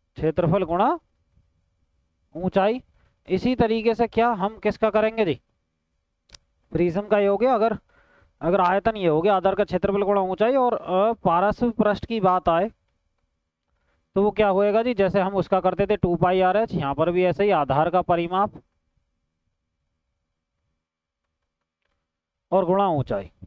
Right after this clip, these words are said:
आधार का परिमाप गुणा ऊंचाई, ये सारी चीज़, ठीक है। इसी तरीके से हल करेंगे। कुछ सवाल कल किए थे और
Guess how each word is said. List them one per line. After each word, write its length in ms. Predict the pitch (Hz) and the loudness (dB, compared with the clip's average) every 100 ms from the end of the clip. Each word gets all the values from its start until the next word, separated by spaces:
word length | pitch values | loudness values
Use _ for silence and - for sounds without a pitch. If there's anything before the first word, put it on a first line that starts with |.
| _ _ _ - | _ _ _ -8
आधार 340 | 151 147 165 | -4 0 0
का 120 | 185 196 | 0 0
परिमाप 460 | 175 165 165 214 | -2 -2 -2 -2
गुणा 340 | 165 165 247 311 _ _ _ _ _ _ _ | -2 0 0 -4 _ _ _ _ _ _ _
ऊंचाई, 460 | 175 170 170 214 294 _ _ _ _ _ _ _ _ _ _ _ _ - | -8 -4 0 -2 -4 _ _ _ _ _ _ _ _ _ _ _ _ -4
ये 160 | 170 | -2
सारी 280 | 135 120 98 | -2 -4 -8
चीज़, 180 | - - _ _ - | -12 -20 _ _ -4
ठीक 120 | 202 | -2
है। 100 | 247 _ _ _ - | -2 _ _ _ -8
इसी 220 | 151 233 | -4 0
तरीके 320 | 220 220 226 | 0 0 -2
से 100 | 208 | 0
हल 120 | 196 | -2
करेंगे। 360 | 202 180 185 320 | 0 0 -2 -4
कुछ 200 | - 202 | -4 -2
सवाल 380 | 196 170 190 190 - _ - | 0 0 0 -2 -10 _ -4
कल 160 | 214 233 | -2 -2
किए 260 | 220 208 | 0 0
थे 100 | 311 403 _ - - - - 139 | -2 -6 _ -20 -20 -20 -8 -2
और 360 | 156 170 180 | 0 2 0